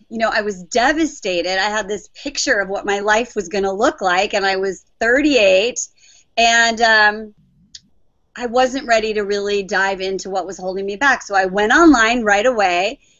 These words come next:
and of course, you know, I met a younger, better-looking version of my ex-husband. <laughs> And, you know, that,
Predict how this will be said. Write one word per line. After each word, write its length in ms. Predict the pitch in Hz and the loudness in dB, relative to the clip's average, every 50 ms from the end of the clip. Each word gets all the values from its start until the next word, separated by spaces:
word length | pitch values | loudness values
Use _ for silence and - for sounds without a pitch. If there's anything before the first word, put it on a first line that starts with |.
| _ _ - | _ _ -2
and 360 | 220 220 220 214 208 180 311 | 0 2 4 4 2 2 -2
of 80 | - - | -6 -8
course, 380 | - 220 214 208 214 214 - - | -2 0 0 0 0 -2 -6 -10
you 80 | 208 | -6
know, 120 | 208 202 190 - | -4 -4 -4 -4
I 100 | 208 208 | -6 -6
met 320 | 208 208 202 202 202 - | -2 -2 -2 -2 -2 -2
a 80 | 202 202 | -4 -8
younger, 640 | 190 180 220 214 220 226 226 240 233 233 233 233 214 185 | -6 -4 -2 -2 -2 -2 0 0 2 4 4 2 2 2
better-looking 640 | 220 202 196 202 196 202 196 185 - 190 190 196 | 0 0 2 0 -2 -2 -2 -6 -6 -6 -6 -4
version 380 | 190 185 180 170 160 180 175 170 | -2 -2 -4 -4 -2 -2 -2 -2
of 140 | - 170 147 | -2 -4 -4
my 140 | 165 165 160 | -4 -4 -4
ex-husband. 800 | 147 147 151 - - - - 135 - _ - - - 110 - - - - - - _ _ _ - - | -6 -8 -12 -14 -18 -18 -18 -18 -18 _ -14 -12 -10 -10 -8 -10 -10 -12 -16 -20 _ _ _ -8 -8
<laughs> 760 | 226 - - - - - - 311 381 381 370 359 339 302 - _ - | -8 -4 -4 -6 -6 -2 0 0 0 2 2 0 -2 -4 -6 _ 2
And, 640 | 269 269 277 277 269 269 262 262 254 262 254 277 _ _ _ _ _ _ - | 4 6 6 6 6 6 6 4 4 2 0 -6 _ _ _ _ _ _ -6
you 100 | 269 269 | -2 0
know, 160 | 269 262 262 | 2 4 4
that, 360 | 233 262 262 254 262 - - | 4 4 4 4 2 2 -2